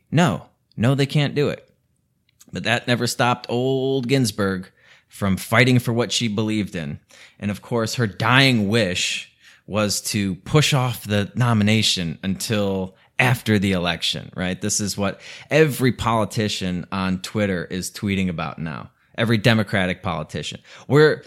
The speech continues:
you know, Republicans are hypocrites. We're fighting to preserve Ruth Bader Ginsburg's dying wish. With her last breath of,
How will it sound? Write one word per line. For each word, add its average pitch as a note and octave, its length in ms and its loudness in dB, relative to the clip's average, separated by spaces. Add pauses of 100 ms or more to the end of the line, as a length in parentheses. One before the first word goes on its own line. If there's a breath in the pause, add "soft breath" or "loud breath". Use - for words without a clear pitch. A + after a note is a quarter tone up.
you G2+ 80 -4
know, G2+ 140 0
Republicans D3 680 0
are A2 80 2
hypocrites. C3 640 0 (160 loud breath)
We're D3+ 180 2
fighting C3+ 560 0
to - 120 -4
preserve A#2 840 4 (240 loud breath)
Ruth C#3+ 340 4
Bader C3 300 6
Ginsburg's G#2+ 720 2 (280 loud breath)
dying C3 480 6
wish. F#2 420 -2 (160 loud breath)
With C3+ 160 2
her D3+ 140 6
last C3+ 500 4
breath G2+ 560 0 (540 loud breath)
of, G#2+ 260 -4